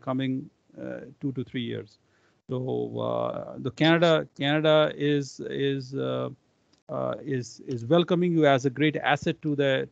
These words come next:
to the immigrant community। और कनाडा को आप जैसे लोग ही चाहिए हैं, जो पढ़े लिखे हैं, जो सुलझे हैं, जिनके पास डिग्रियां हैं और जिनके पास एक्सपीरियंस है, आगे यहाँ पर वो काम करेंगे। और मैं तो आपको प्रेडिक्शन कर ही देता हूँ कि आप इलेक्ट्रिकल इंजीनियर हैं,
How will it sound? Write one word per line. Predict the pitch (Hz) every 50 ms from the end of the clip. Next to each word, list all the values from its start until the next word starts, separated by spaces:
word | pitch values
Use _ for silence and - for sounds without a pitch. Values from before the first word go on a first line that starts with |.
| _ -
to | 131
the | 123 131 127 127 127 123 131 - 139
immigrant | 135 139 135 143 135 131 127 - 139
community। | 139 147 151 151 160 160 160 - _ _ _ _ _ _ _ -
और | 123 127
कनाडा | 123 - 156 147 147 147 151 170 165
को | 151 - 156 151
आप | 139 143 147 139
जैसे | 135 147 139 - 160 151
लोग | 143 143 147 143 123
ही | 107 156 185
चाहिए | 160 - 139 127 123 123 123
हैं, | 120 120 120 120 - _ _ _ _ _ _ _
जो | 117 123 127
पढ़े | 123 135 131 139 147
लिखे | 147 147 143 - 147
हैं, | 139 139 139 131
जो | 131 127
सुलझे | 117 - 147 139 139 139 151 147
हैं, | 131 135 135 131
जिनके | 127 135 123 - 139
पास | 127 - 131 123
डिग्रियां | 117 127 123 123 139 151 147 143 139 131
हैं | 135 135 135 131
और | 127 120 117
जिनके | 123 127 123 123 131
पास | 120 123 113 117
एक्सपीरियंस | 113 - - - 156 143 143 143 139 139 - -
है, | 135 127 120 123 - _ _ _ _ _ _ -
आगे | 120 123 135 131 135
यहाँ | 127 127 131
पर | 131 139 127
वो | 120 117
काम | 117 135 131 139 147
करेंगे। | 139 - 139 131 131 127 127 131 127 120 123 - _ _ _ _ _ _ _ _
और | 117 120 123 123 123 123 123 123 123
मैं | 123 127 135 147 170 170
तो | 190
आपको | 180 170 160 - - 170
प्रेडिक्शन | 147 151 151 151 - 190 180 165
कर | - 151 156
ही | 202 202
देता | 180 156 - 151
हूँ | 147 151
कि | 139 156
आप | 143 147 143
इलेक्ट्रिकल | 143 147 143 - 170 151 - 156 151
इंजीनियर | 151 139 143 147 147 160 156 147
हैं, | 147 151 143